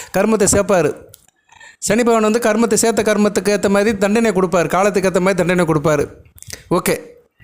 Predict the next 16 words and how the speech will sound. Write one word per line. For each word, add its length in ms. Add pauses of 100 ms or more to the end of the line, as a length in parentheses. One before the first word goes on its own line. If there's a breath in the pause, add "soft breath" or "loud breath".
(140)
அதெல்லாம் 260
இருக்கு, 360
விதிக்கப்பட்டிருக்கு. 680 (520)
கிரகங்களுடைய 720 (500 loud breath)
தன்மைகள், 600 (160)
அவங்க 220
எந்த 160
கிரகங்கள் 400
எதுக்கு 360
படிக்கப்பட்டிருக்கோ 460
அதுக்கேத்த 260
மாதிரி 160
த-, 120
கடமையை 300
செவ்வனே 300
செய்வாங்க. 500